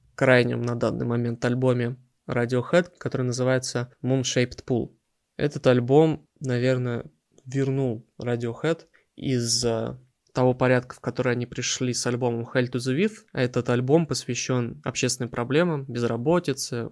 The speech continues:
неравенству, с-, рассуждает на тему тоталитаризма. Вернулся на более интимные личностные темы. В нём есть песни, которые меня тоже совершенно потрясли. В первую очередь, это песня, которая называется Daydreaming. Она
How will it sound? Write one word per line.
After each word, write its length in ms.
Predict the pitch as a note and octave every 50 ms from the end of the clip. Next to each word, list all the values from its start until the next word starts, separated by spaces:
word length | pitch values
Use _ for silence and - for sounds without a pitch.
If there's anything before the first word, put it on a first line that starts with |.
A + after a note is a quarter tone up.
| D3+ -
неравенству, 960 | C3+ B2+ A#2+ A#2+ B2 D3 E3 E3+ D3+ C#3+ C3+ - - - - C3 A#2+ A#2 - - -
с-, 200 | A#2+ - - -
рассуждает 560 | B2+ B2 - - C3+ B2+ B2 B2+ B2 A#2+ -
на 100 | B2 B2
тему 280 | - - A#2 A2+ A2+
тоталитаризма. 1040 | - - - - A#2 A#2+ A#2 - A#2 A2+ A#2 D3+ E3+ D#3 D3 C#3 B2+ A#2+ B2 B2+ - _ _ -
Вернулся 440 | B2+ C#3 E3+ F#3+ F3+ - - D#3
на 200 | D3 D3 D3+ D3
более 400 | C3+ C3 D3+ D3+ C#3+ C3+ B2+ -
интимные 680 | B2 C3 B2 - - D#3 D#3 D3 C3+ C3 B2+ B2 A#2 - _ -
личностные 580 | C3 B2+ B2+ - - - A#2+ - - A#2 A#2+ -
темы. 380 | - - D3 C3+ B2 C3+ C#3 _ -
В 140 | B2+ C3+ C3+
нём 220 | C#3+ D3+ D3 C#3
есть 360 | C3+ C3+ C3+ B2+ - - _ _ _ -
песни, 360 | - E3+ F3+ - - D#3 C3+
которые 420 | - C3 B2 - C3+ C3 C3 B2+
меня 340 | B2 B2 B2 B2 B2+ C3 C3
тоже 300 | B2+ B2+ C#3 C3+ A#2+ A2+
совершенно 440 | - - A#2+ - - - B2 A#2+ A#2+
потрясли. 600 | - B2 - - C3+ - - - - - D3 D3 _ _ _ _ _ _ _ _ _
В 40 |
первую 240 | - C#3+ C#3 C3+ C3
очередь, 320 | C3 B2+ - A#2+ A#2 A#2 -
это 160 | A2+ - -
песня, 340 | - C3 B2 - - - A#2
которая 280 | - - A2+ - A#2+
называется 340 | A#2+ A#2+ A#2 A#2 A#2 - A#2+
Daydreaming. 640 | A#2+ A#2+ A#2+ A2+ A#2 B2+ C#3 D#3+ E3 D#3 B2 B2 - - _ _ _ _ _ - B2+ - _ -
Она 540 | - - B2 A#2+ A#2+ A#2+ B2+ B2 A#2+ C3+ -